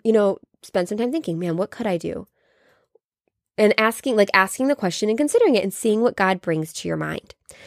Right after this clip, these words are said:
Once again, if worry starts creeping back in, go back to the truths, pray it again, surrender it again.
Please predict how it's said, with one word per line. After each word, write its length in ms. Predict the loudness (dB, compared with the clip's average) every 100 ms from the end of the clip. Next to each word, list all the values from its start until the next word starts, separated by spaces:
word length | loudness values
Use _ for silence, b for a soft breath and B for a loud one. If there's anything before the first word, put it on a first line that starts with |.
| B
Once 160 | 2 4
again, 180 | 4 4
if 140 | 4
worry 260 | 6 6 4
starts 240 | 2 2
creeping 280 | 2 2 4
back 200 | 4 6
in, 180 | 4 6
go 160 | 4
back 300 | 4 4 2
to 80 | 0
the 100 | -2
truths, 460 | 0 0 0 -4 -18 -4
pray 240 | 0 2
it 100 | 0
again, 360 | 0 0 -2 -6
surrender 480 | -8 -6 -6 -6
it 80 | -6
again. 340 | -8 -12 -14